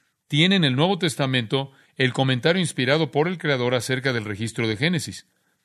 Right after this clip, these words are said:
Si usted va al Nuevo Testamento, va a encontrar ahí que hay una afirmación de la creación de seis días.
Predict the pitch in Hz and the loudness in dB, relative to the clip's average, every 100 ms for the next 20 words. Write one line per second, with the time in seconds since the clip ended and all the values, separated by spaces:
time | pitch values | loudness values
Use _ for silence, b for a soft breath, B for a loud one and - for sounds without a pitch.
0 | _ - - 113 147 147 151 151 156 139 | _ -12 -8 0 2 4 2 2 0 -2
1 | 131 131 127 151 151 165 143 131 131 113 | -6 -4 0 0 0 0 0 0 -4 0
2 | 135 151 156 131 117 - 120 147 147 123 | 2 2 2 0 -4 -4 -2 0 0 -2
3 | 127 123 - 160 196 147 131 127 b b | -2 -2 0 2 2 2 2 0 b b
4 | b _ 123 123 127 123 - 151 131 104 | b _ 0 0 2 0 0 -2 -2 0
5 | 123 120 147 135 95 - | 0 2 2 2 -2 -10